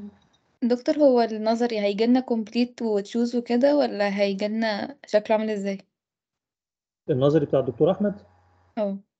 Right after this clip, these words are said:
Speaker 2: ابتديتي تخشي تاني في تفاصيل الامتحان يا كريم. لا، ما، مش هجاوب.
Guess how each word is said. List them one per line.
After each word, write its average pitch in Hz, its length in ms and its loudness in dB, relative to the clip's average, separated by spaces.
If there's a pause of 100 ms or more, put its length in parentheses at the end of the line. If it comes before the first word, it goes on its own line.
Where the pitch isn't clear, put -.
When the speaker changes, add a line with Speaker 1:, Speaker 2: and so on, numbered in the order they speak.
(240)
Speaker 2:
ابتديتي 151 500 4
تخشي 180 380 2
تاني 190 420 4
في 190 120 0
تفاصيل 165 420 0
الامتحان 160 400 -2
يا 151 80 0
كريم. 135 380 2
لا، 139 200 2 (100)
ما، 127 840 -6
مش 143 240 -4
هجاوب. 135 320 4